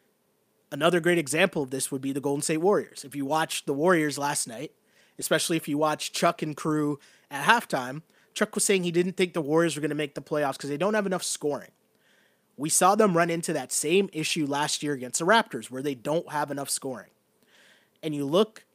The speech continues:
at the Toronto Raptors right now, we're only two games in, right? So, yeah,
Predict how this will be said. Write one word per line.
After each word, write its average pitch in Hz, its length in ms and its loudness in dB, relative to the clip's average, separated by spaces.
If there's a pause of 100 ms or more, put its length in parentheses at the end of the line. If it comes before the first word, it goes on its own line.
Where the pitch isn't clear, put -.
(280)
at 143 120 -8
the 143 80 -10
Toronto 180 340 2
Raptors 196 420 4
right 180 180 6
now, 127 360 -6 (920)
we're 175 140 6
only 214 180 6
two 202 160 2
games 165 280 4
in, 127 200 -12 (400)
right? 151 280 -2
So, 131 300 -2 (640)
yeah, 160 220 0